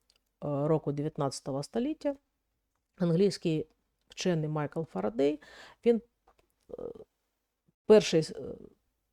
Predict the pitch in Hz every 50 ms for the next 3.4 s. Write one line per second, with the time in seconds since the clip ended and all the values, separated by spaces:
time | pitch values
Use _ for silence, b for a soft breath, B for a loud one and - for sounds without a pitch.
0 | _ _ _ _ _ - - 220 208 185 - 170 160 143 - - - 175 175 180
1 | 180 160 151 - 160 160 170 214 247 311 381 359 - - 233 - - 254 269 -
2 | - 196 196 208 208 - - - - - - 175 175 175 175 175 175 185 208 208
3 | - 160 160 156 147 170 165 180